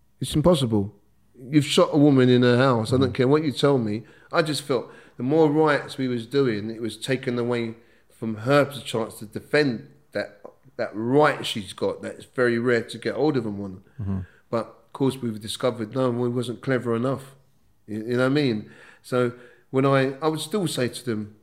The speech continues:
Speaker 1: um, that, you know, calm it down because, you know, it, it's, we were smashing up the build, the place of Brixton, some places, some of the buildings that got shot. We know these people as well. So,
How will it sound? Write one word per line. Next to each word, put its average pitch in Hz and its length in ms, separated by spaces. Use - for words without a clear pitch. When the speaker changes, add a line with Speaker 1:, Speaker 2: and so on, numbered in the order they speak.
Speaker 1:
um, 110 540
that, 131 260
you 131 120
know, 113 160
calm 127 380
it - 160
down 127 300
because, 107 300
you 120 80
know, 113 300
it, 80 220
it's, - 440
we 139 120
were 127 100
smashing 139 460
up 135 140
the 123 80
build, 127 260
the 120 60
place 131 320
of 107 160
Brixton, 139 440
some 117 200
places, 113 480
some 117 140
of 113 60
the 113 120
buildings 110 320
that 107 120
got 107 160
shot. 101 240
We 123 120
know 160 220
these 110 200
people 107 380
as 110 100
well. 123 240
So, 117 320